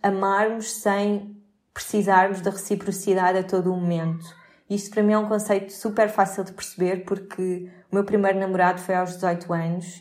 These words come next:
e até então eu estive entre, acho que aos onze anos foi a primeira vez que eu senti que estava mesmo apaixonada, que amava aquele rapaz, e entre os onze e os dezoito gostei de dois rapazes.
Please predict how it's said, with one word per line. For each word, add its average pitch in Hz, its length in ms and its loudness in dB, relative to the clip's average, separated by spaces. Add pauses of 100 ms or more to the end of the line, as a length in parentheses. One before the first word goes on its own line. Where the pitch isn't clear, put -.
e 180 140 0
até 180 200 0
então 180 440 0
eu 185 60 -2
estive 180 920 -6 (960)
entre, 202 340 0 (360)
acho - 300 -2
que - 140 -20
aos 185 300 4
onze 214 320 2
anos 202 180 0
foi 202 100 0
a 190 40 -2
primeira 196 260 0
vez 190 180 0
que - 80 -4
eu 185 60 0
senti 190 260 -6
que - 80 -10
estava 185 260 2
mesmo 202 340 2
apaixonada, 180 720 -2
que 180 140 -4
amava 180 380 0
aquele 196 260 -4
rapaz, 180 640 0
e 196 120 -2
entre 196 180 -4
os 180 140 -2
onze 190 300 -2
e 190 40 -4
os 175 120 -6
dezoito 170 500 0
gostei 180 360 -2
de 170 140 -4
dois 202 300 4
rapazes. 165 640 -4